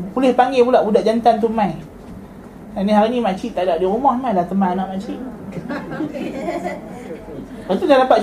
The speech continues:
cucu, tak mau. Kan? So, pergi buang dengan longkang. Dia buang. Dah hang yang panggil. Kan? Budak tu,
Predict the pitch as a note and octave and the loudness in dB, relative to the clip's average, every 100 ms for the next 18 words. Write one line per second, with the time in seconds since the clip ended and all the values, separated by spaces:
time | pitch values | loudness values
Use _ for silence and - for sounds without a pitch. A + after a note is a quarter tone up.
0 | B3 F#4+ G4+ B3 - E3 - - A#3+ B3+ | 2 2 4 4 4 2 -4 -10 -10 -10
1 | - - - - B3 - - - - - | -8 -10 -8 -8 -6 -8 -10 -10 -12 -12
2 | - - - - - - A#3 A#3 F3+ F#3+ | -14 -14 -16 -16 -16 -14 0 0 0 2
3 | G3 F#3 G3 G3+ F#3+ G3 E3+ F3 F3+ F3 | 2 2 -2 -2 2 4 4 2 0 -2
4 | - - - G3 F#4 G#4+ - - - F#4+ | -4 -8 -6 -2 2 2 0 -10 -14 -16
5 | - F#3+ - - - - - - - - | -16 -18 -18 -20 -18 -18 -18 -18 -20 -14
6 | - C4 D4+ D4 C#4 C#4+ D4 D4+ - - | -4 2 2 2 2 2 0 -2 -8 -16
7 | - - F3 - - - - - - - | -18 -18 -18 -16 -16 -16 -16 -18 -16 -10
8 | C#4 B3+ - - - - - F#3+ G#3+ - | -2 -2 -2 -10 -16 -14 0 4 4 4
9 | E4+ F4 | 2 0